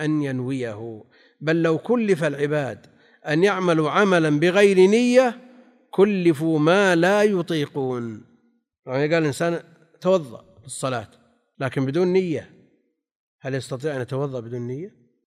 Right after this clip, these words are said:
لا يمكن. ولو جيء به بعد الوضوء إلى الصف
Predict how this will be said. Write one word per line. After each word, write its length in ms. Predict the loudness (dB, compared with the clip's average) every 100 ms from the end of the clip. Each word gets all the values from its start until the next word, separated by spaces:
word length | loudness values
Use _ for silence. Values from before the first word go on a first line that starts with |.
| _ _ -8
لا 100 | -2
يمكن. 320 | -2 -4 -10 _ _ _ _
ولو 180 | -6 -4
جيء 280 | -2 0 0
به 260 | 2 2
بعد 220 | 0 0
الوضوء 460 | 2 2 0 0 0
إلى 80 | 0
الصف 560 | 0 2 2 0 -12